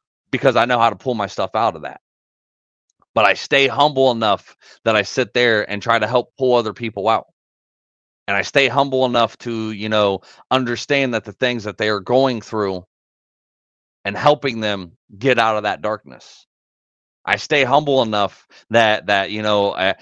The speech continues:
I, I just don't sit there and, "Well, you know, well, I did it myself. Fuck you. You do it. You, you do it yourself." I learned my way. I researched. I, I, I gained all this knowledge. I did all this. I, I don't, I don't care about the rest of you. You,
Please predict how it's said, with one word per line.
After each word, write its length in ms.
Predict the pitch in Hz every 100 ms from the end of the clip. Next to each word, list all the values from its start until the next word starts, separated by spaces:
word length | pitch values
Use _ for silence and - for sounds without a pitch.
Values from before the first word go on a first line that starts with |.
| - -
I, 320 | 104 101 107
I 180 | - 117
just 180 | 120 107
don't 180 | 127 113
sit 200 | 135 113
there 200 | 120 113
and, 80 | 104
"Well, 320 | 107 104 101
you 140 | 98 101
know, 120 | 98
well, 180 | 90 90
I 120 | 107
did 220 | 120 117
it 80 | 95
myself. 500 | 98 98 104 117 120
Fuck 280 | - 117 -
you. 120 | 117
You 240 | 120 113 120
do 200 | 131 135
it. 80 | 107
You, 360 | 127 131 95 101
you 180 | 107 143
do 160 | 143
it 60 | 147
yourself." 540 | 147 147 82 - - _ _ _ _ _ _ _ _ _ -
I 80 | 135
learned 320 | 131 131 120
my 200 | 120 131
way. 260 | 117 120 127
I 80 |
researched. 640 | 127 120 127 - 127 135 117
I, 160 | 113
I, 380 | 123 101 110 101
I 40 | 110
gained 300 | 127 131 120
all 120 | 123
this 220 | 117 -
knowledge. 380 | 113 120 135 110
I 100 | 117
did 180 | 123 123
all 220 | 120 113
this. 380 | 113 127 - - - -
I, 360 | - 104 92 110
I 40 |
don't, 140 | 127 120
I 180 | 107 127
don't 200 | 131 107
care 180 | 131
about 240 | 123 117 113
the 60 |
rest 260 | 104 123 -
of 100 | 120
you. 140 | 120
You, 200 | 131 113